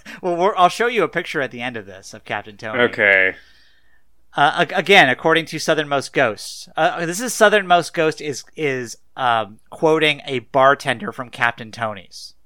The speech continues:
Speaker 1: here.
Speaker 2: Okay.
Speaker 1: And the bartender says, "One night stands and full-blown orgies. The man was a piston even to his dying day. Rumor has
Speaker 2: Oh,
Speaker 1: it,
Speaker 2: no.
Speaker 1: rumor has it,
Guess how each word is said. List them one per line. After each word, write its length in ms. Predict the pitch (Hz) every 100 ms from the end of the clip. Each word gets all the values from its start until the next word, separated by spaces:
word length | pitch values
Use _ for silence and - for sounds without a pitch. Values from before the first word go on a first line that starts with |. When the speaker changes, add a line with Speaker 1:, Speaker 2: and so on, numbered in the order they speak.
| -
Speaker 1:
here. 340 | _ 120 92 - _ _ - - _ _ _ _ 117
Speaker 2:
Okay. 560 | 113 - 107 104 101 -
Speaker 1:
And 180 | - 143
the 60 | 139
bartender 500 | 165 180 196 180 165
says, 300 | - 147 123
"One 420 | - 131 151 196
night 240 | 208 170
stands 460 | - 175 151 143 135
and 220 | - 120
full-blown 680 | - - 156 160 151 143 139
orgies. 640 | 131 131 131 101 92 90 -
The 100 | 127
man 400 | 123 151 170 180
was 180 | 165 135
a 140 | 127
piston 640 | 113 - 170 - - 165 151
even 320 | - 156 160 151
to 140 | 151
his 180 | 156 123
dying 500 | 113 113 113 120 123
day. 420 | 123 127 104 - - - - -
Rumor 460 | 123 165 226 240
has 400 | 208 208 226 131
Speaker 2:
Oh, 40 | 123
Speaker 1:
it, 160 | 120
Speaker 2:
no. 600 | 139 180 190 165 123 101 95
Speaker 1:
rumor 340 | 165 247 269
has 340 | 214 233 240 135
it, 220 | 110